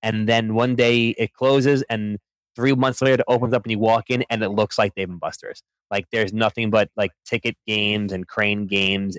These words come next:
and some, uh, like, Bimani games, which is cool. I'm down with beat games. I love D D R. I love all that shit. But, you know, it is, it is by no means anywhere near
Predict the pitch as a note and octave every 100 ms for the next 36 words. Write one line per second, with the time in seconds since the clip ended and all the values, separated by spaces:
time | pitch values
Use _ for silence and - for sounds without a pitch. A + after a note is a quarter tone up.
0 | - F#2+ F#2+ F2+ F2 - _ _ _ -
1 | - G#2+ G#2 F#2+ F#2 F2+ G2 _ F#2+ F#2+
2 | F2+ F2 F2 - G2+ F#2 - F#2 _ _
3 | A#2 A2+ G#2+ G2+ F#2+ E2+ E2 E2+ E3 F3
4 | - G3 F3+ - D#3 D#3+ E3+ E3+ D3 B2
5 | E3 A2 A2 A2+ - A#2+ B2+ B2+ C3 A#2+
6 | A2+ B2 - _ - A#2 B2 A2+ G2+ -
7 | G2+ - _ _ _ _ _ _ A2 G#2
8 | B2 A2 G#2 B2 A#2+ A2 - B2 A#2 F#2+
9 | A2 A2 A2 A2+ A2+ G#2+ G2+ G2 G#2 G#2+
10 | G2+ F#2 G2 G#2 F#2+ E2